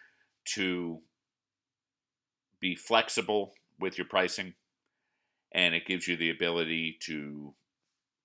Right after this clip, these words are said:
increase or decrease your rates as,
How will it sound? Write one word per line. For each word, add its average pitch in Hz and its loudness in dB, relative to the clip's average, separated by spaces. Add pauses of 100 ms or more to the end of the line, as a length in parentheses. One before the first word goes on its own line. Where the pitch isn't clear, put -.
(480)
increase 101 4
or 82 0
decrease 95 0
your 85 0 (220)
rates 90 4
as, 92 2